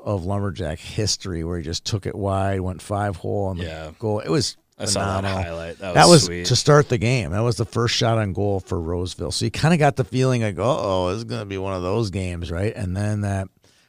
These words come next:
Speaker 1: plucky must-, uh, Maverick team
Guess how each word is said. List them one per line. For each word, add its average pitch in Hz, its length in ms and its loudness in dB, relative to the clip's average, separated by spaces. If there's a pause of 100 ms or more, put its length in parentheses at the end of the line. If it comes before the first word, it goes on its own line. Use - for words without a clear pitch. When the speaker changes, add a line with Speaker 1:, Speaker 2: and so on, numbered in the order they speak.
(120)
Speaker 1:
plucky 127 960 0 (720)
must-, 107 720 -4
uh, 104 280 0
Maverick 101 640 2
team 117 520 0